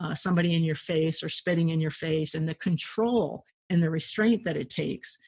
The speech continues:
And, and, you know, when I look at the, the state police down at the Capitol now, um, you know, I, I dare somebody to wanna be in your position. I dare someone that wants to stand in the heat,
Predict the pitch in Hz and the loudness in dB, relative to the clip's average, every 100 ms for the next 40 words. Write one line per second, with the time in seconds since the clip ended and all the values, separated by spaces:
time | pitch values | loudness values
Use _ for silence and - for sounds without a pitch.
0 | _ _ _ 165 160 - 170 170 175 175 | _ _ _ -6 -4 -2 -2 0 0 2
1 | 175 180 196 226 233 - 185 - 190 - | 2 2 4 4 2 0 -4 -2 -4 2
2 | 208 202 196 208 208 175 175 170 - 208 | 2 2 2 0 0 -2 -6 -6 -4 -2
3 | 208 185 170 175 214 185 165 165 - _ | -2 0 2 2 2 0 -4 -8 -14 _
4 | _ 170 175 233 202 202 190 - 240 262 | _ -6 -4 -2 2 2 2 2 2 2
5 | - 247 247 180 143 220 233 208 - 165 | 0 2 2 0 2 4 4 2 0 -2
6 | 160 160 - 170 165 170 160 175 170 165 | -2 -4 -4 -2 0 0 0 2 2 2
7 | 165 170 165 175 160 165 - 160 143 139 | 2 0 -2 -4 -2 -2 -2 -4 -4 -2
8 | 185 190 175 196 214 208 170 160 156 160 | -2 0 -2 0 0 -2 -4 -4 -4 -4
9 | 160 165 160 - - - 170 175 175 170 | -4 -4 -4 -6 -6 -2 0 0 0 0
10 | 160 147 - 196 180 - | 0 -2 -2 0 0 -4